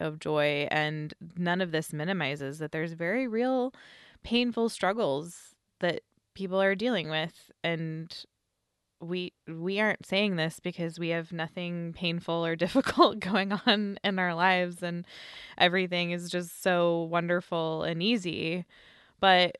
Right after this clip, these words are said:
life is short and we are to number our days. And I think that, you know, the challenge is, the challenge for all of us is, can you praise God when you have nothing? And that's something you need to ask,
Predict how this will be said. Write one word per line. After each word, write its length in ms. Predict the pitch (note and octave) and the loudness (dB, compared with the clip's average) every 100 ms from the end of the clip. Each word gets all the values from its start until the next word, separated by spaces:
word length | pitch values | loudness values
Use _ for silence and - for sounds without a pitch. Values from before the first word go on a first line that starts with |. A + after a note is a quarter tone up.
| _ _ | _ _
life 300 | F3+ F#3+ G#3 | 4 4 2
is 100 | A#3 | 0
short 300 | - A#3 D4+ | 2 2 4
and 100 | E3+ E3 | 2 0
we 120 | E3 | 0
are 160 | E3 | 0
to 120 | E3+ F3+ | 0 0
number 560 | E3 E3+ F3 F3+ F3+ E3+ | 0 0 2 2 4 4
our 160 | F3 | 2
days. 560 | E3 D#3+ D#3+ G#3+ G#3+ - - | 2 0 2 -2 -4 -8 -2
And 220 | E3 E3 | 0 0
I 160 | E3+ | -2
think 400 | E3+ F3 E3 E3 - | -4 -6 -6 -10 -4
that, 680 | E3+ E3 E3 E3 - - - _ _ _ _ _ _ | 0 2 2 0 -6 -16 -18 _ _ _ _ _ _
you 120 | - F#3 | -2 2
know, 160 | E3 | 2
the 120 | E3+ | 2
challenge 580 | F3+ - G3+ A#3 G#3 F3 | -2 4 6 6 4 0
is, 580 | C#3+ C#3+ D3 F3 - - - F#3 | 0 0 0 -2 -10 -14 -8 -2
the 100 | G3 | 2
challenge 380 | A3+ C#4+ B3+ | 4 6 4
for 100 | E3+ - | 2 4
all 200 | D#3+ D#3 | 4 4
of 80 | |
us 400 | D#2 F3 - - - _ - - - - _ - | 0 0 -2 -14 -18 _ -20 -20 -20 -20 _ 6
is, 420 | F3+ F3+ E3+ - | 8 8 4 -2
can 220 | - G3+ F#3+ | -4 0 0
you 100 | F3 | 0
praise 340 | - G3 G#3+ | 2 4 4
God 360 | F3+ F3+ E3+ E3 | 4 6 6 4
when 140 | D#3+ | 0
you 80 | D3 | -4
have 240 | D3+ D3 C#3+ | -2 -2 0
nothing? 500 | B2+ - - - G3 _ _ _ _ _ _ _ _ _ _ _ _ _ _ _ _ _ _ _ _ | -4 -4 -10 -10 -14 _ _ _ _ _ _ _ _ _ _ _ _ _ _ _ _ _ _ _ _
And 140 | F#3+ | 4
that's 180 | G3 - | 4 4
something 280 | A#3 A3 G#3+ | 0 2 2
you 140 | G3 | 0
need 160 | G3 F#3 | -2 0
to 100 | F3+ | 2
ask, 480 | F3 F3+ - - | 2 2 -2 -14